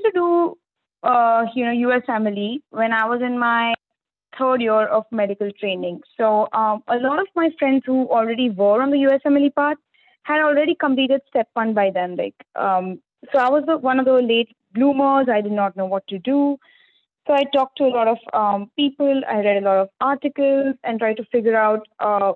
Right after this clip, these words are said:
my pathway. And, uh,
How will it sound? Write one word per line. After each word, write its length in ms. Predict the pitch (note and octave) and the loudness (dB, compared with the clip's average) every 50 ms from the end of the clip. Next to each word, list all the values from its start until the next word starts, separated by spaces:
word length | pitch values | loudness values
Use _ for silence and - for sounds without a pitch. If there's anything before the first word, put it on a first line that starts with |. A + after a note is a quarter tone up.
| - _ _ | -4 _ _
my 240 | - A3 G#3 G3+ G#3 - - | -6 -4 -4 -4 -4 -2 -4
pathway. 540 | G3 G3 F#3+ - _ - C4+ C#4+ D#4 E4+ D#4+ - _ _ _ _ _ _ _ _ _ _ _ _ _ _ _ _ - | -4 -4 -4 -6 _ -2 0 0 0 0 -2 -6 _ _ _ _ _ _ _ _ _ _ _ _ _ _ _ _ -4
And, 400 | A#3 A#3 A#3 A#3 A3+ A#3 A#3 - | -2 0 0 0 0 -2 -2 0
uh, 440 | - A3 A3 A3 G#3+ G#3+ G#3 G#3 | 0 0 0 2 2 0 -2 -2